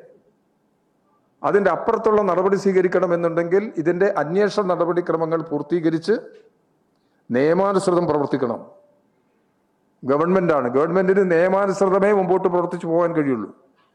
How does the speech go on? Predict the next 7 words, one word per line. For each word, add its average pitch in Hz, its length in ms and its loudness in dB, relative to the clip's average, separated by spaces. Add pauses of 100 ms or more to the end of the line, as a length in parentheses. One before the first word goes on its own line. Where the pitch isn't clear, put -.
(960)
അത്തരമൊരു 190 440 0
നിലപാടാണ് 151 640 0 (680)
പൊതുവെ 156 240 2
ഇക്കാര്യത്തിൽ 139 440 0
സ്വീകരിക്കുന്നത്. 127 640 -4
ഒരു 165 360 0 (140)
കാരണവശാലും 139 720 0